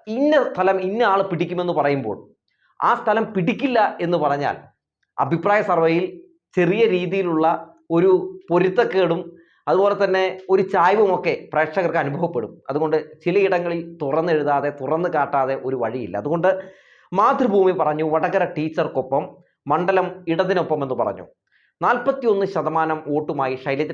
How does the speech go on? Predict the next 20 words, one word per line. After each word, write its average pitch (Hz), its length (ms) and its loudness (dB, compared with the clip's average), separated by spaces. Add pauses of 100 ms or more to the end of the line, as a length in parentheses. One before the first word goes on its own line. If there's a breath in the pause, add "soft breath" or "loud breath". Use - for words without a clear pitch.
ടീച്ചർ 160 200 -2
ഒന്നാമതെത്തുമ്പോൾ 151 840 0
മുപ്പത്തിയഞ്ച് 180 640 -2
ശതമാനം 147 520 -2
വോട്ടുമായി 127 760 -6 (100)
ഷാഫി 147 240 -2
പറമ്പിൽ 123 540 -6
പിന്നിൽ 120 320 -6
പോകും. 92 200 -10 (720 soft breath)
അവിടെ 175 180 4
പ്രഫുൽ 185 380 0
കൃഷ്ണ 214 220 -2
ഇരുപത്തിരണ്ട് 202 520 0
ശതമാനം 160 480 -2
വോട്ട് 160 180 -2
പിടിക്കും 139 440 -8
എന്ന് 127 140 -6
പറയുന്നു. 101 420 -6
പിന്നാലെ 247 460 2
തന്നെ 220 440 -2